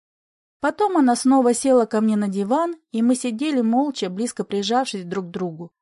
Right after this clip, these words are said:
до поры, пока не пришли старики, пропитанные запахом воска, ладана, торжественно тихие и ласковые. Ужинали празднично, чинно, говорили за столом мало и осторожно,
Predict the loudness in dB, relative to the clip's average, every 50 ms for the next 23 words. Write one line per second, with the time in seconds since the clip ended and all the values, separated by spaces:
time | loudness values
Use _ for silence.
0 | _ _ -10 -10 -4 -2 0 2 2 0 0 0 -4 -6 -4 -2 0 2 2 0
1 | 0 -4 -6 -6 -4 -4 -4 -4 -4 -4 -2 -2 -2 -4 -6 _ -10 -10 -8 -6
2 | -6 -6 -6 -6 -8 -10 -8 -6 -6 -4 -4 -4 -4 -2 -4 -4 -4 -6 -10 -8
3 | -8 -8 -8 -6 -2 -2 0 0 0 -4 -6 -6 -6 -6 -2 -2 0 0 0 -2
4 | -2 -4 -6 -8 -10 -12 -18 _ _ _ _ _ _ _ -6 -4 -4 -2 -4 -4
5 | -4 -4 -6 -6 -6 -6 -6 -8 -6 -6 -6 -8 -6 -8 -8 -8 -8 -10 -12 _
6 | _ -6 -4 -4 -2 -2 -4 -4 -8 -10 -10 -12 -12 -12 -14 -16 -18 _ _ _
7 | _ _ _ _ _ _ _ _ _ _ _ _ _ _ _ _ _ _ -2 0
8 | 0 0 0 0 0 0 2 0 0 -2 0 4 4 6 6 4 2 0 -2 -4
9 | -4 -4 -4 -4 -6 -4 0 2 2 4 4 2 2 -2 -6 -12 _ _ _ _
10 | _ -6 -2 0 2 4 4 4 2 2 2 2 0 0 -4 -4 -4 -2 -2 0
11 | -2 -2 -2 0 0 2 2 2 2 0 -2 -2 -4 -4 -6 -4 -4 -4 -2 2
12 | 2 2 2 2 0 -2 -4